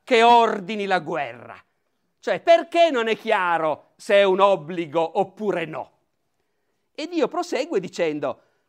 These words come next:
sostanzialmente, "Ma se io avessi fatto scendere una sura, cioè dettato al profeta un capitolo del Corano,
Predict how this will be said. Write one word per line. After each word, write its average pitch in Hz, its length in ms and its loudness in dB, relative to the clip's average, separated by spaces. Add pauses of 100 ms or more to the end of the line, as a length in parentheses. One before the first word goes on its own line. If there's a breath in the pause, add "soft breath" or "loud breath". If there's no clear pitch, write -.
(260)
sostanzialmente, 196 1080 -8
"Ma 190 140 -10
se 202 120 -6
io 285 200 0
avessi 226 420 -2
fatto 208 340 -4
scendere 247 640 0
una 208 220 -2
sura, 135 560 -10
cioè 160 240 -8
dettato 190 580 -4
al 165 180 -2
profeta 180 460 -4
un 170 80 -4
capitolo 180 460 -10
del 160 160 -8
Corano, 123 480 -8